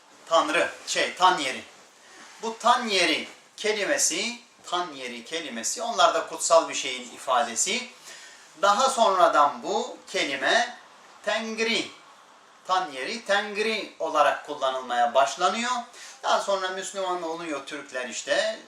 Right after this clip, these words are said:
Bunun devamında tengri kelimesi işte bugün, hatta bu eski böyle, e, kitaplar oluyor. Onlara bakarsanız orada tengri diye geçer. Tengri.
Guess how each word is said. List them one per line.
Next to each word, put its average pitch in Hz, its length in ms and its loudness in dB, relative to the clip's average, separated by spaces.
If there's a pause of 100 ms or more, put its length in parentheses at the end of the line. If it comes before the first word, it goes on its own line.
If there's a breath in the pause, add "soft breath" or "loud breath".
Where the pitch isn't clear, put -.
(300)
Bunun 160 400 -10 (280)
devamında 175 840 4 (1080 loud breath)
tengri 190 680 -2
kelimesi 147 580 -6
işte 220 340 -6
bugün, 202 340 -12 (380)
hatta 196 420 0
bu 202 100 -2
eski 185 540 -4 (640)
böyle, 147 260 -2
e, 135 880 -10
kitaplar 175 500 0
oluyor. 120 340 -8 (460 loud breath)
Onlara 214 400 4
bakarsanız 226 600 2
orada 220 320 0
tengri 226 540 -2
diye 135 140 -2
geçer. 113 400 -8
Tengri. 156 400 -2